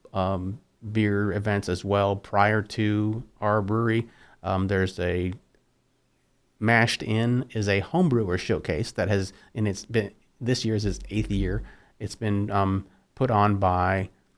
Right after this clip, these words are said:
the folks at Tapworks for all these years. They give the home brewers a platform to show you what they're doing. And I participated in that, um, every year that from its inception as a home brewer.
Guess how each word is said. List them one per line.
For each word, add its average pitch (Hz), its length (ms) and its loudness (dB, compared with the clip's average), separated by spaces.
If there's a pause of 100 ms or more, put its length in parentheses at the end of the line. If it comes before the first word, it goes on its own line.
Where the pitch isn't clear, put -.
(280)
the 104 280 -4 (440)
folks 95 360 -4
at 95 240 -2
Tapworks 117 540 -2
for 101 140 -2
all 107 120 4
these 117 200 2
years. 120 280 0
They 95 100 -2
give 101 360 -2
the 92 180 -2
home 113 200 0
brewers 113 460 0 (400)
a 98 460 0 (500)
platform 120 680 2
to 107 220 0
show 113 360 0
you 110 240 4
what 104 240 -2
they're 107 180 -2
doing. 92 340 -6 (600)
And 90 360 -2
I 95 120 0
participated 101 600 -4
in 92 100 2
that, 101 280 0 (220)
um, 90 260 -2 (240)
every 120 240 2
year 107 240 0
that 101 260 -2
from 107 160 0
its 101 120 -4
inception 107 400 -2
as 92 100 -2
a 85 40 -4
home 135 180 0
brewer. 98 280 -2